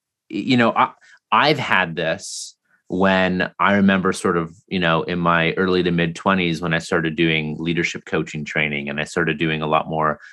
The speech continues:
leadership development work. Um, I was growing and evolving, and yet the people around me weren't necessarily going on the same journey at the same time. And it was very easy for me to bring judgment or,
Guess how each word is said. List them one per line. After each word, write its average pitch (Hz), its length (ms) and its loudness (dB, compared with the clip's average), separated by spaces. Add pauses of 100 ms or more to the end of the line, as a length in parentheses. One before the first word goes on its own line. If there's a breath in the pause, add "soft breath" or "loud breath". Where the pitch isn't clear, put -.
(100)
leadership 87 420 -2
development 78 500 -2
work. - 420 -8 (480 loud breath)
Um, 80 460 0 (120)
I 107 280 4
was 110 240 6
growing 90 440 -2
and 82 140 0
evolving, 92 760 2
and 87 100 -4
yet 90 160 -4
the - 80 -8
people 113 340 0
around 90 300 2
me 87 120 0
weren't 82 260 -4
necessarily 87 480 -4
going 82 340 -2
on 80 80 -2
the 78 80 -6
same 78 380 -6
journey 82 320 0
at 76 100 -8
the - 80 -14
same 76 240 -10
time. 110 540 -2 (340 loud breath)
And 90 80 0
it 95 60 4
was 95 140 0
very 113 320 4
easy 107 380 2
for 95 240 -8
me 87 560 -2 (440)
to 85 680 2
bring 87 320 0
judgment 95 680 -2 (520 soft breath)
or, 87 280 4